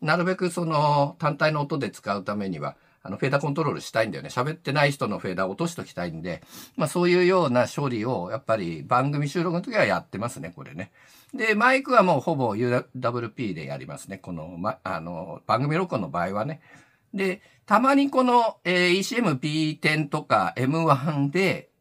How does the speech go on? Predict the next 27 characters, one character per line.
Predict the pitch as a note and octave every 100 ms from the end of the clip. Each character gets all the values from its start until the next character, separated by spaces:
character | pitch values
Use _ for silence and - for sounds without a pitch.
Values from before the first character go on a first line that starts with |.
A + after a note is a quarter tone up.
| _ _
イ | F#3+
ン | B3
タ | F#3
ビ | D3+
ュ | B2
ー |
な | A2+
ん | G#2
か | G2+
の | F#2
時 | - A2 G2
は、 | G#2 A2+ - _ _ _ _ _ F2+
え | F2 F2 E2+ E2+
ー、 |
そ-、 | - C3+ -
こ | D3+
っ |
ち | F#3+
の | E3
マ | D#3+ D3+
イ |
ク | F2+
使 | - A2+
う | G#2+
こ | A2
と | G#2+
も | E2+ D#2